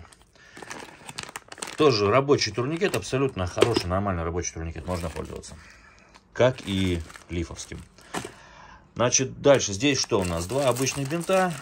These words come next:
а, и шестидюймовый бандаж. Бандаж здесь тоже лиф, но это не принципиально, собственно, кто производитель.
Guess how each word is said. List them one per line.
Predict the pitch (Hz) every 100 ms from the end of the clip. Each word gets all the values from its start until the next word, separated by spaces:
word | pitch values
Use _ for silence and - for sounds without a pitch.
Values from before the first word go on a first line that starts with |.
| - - - - 101
а, | 101 98 95 95 -
и | 127 147 147 135
шестидюймовый | - 113 107 120 101 104 107 87
бандаж. | 92 87 82 85 - - - - - - - - - - - - -
Бандаж | 92 98 113 113
здесь | 92 92 - - - - -
тоже | 113 98 90 90
лиф, | 107 160 175 156
но |
это | 202 151
не | 131
принципиально, | 127 131 - 120 90 78
собственно, | - - 85 82
кто | - - 98
производитель. | - 95 123 160 185 -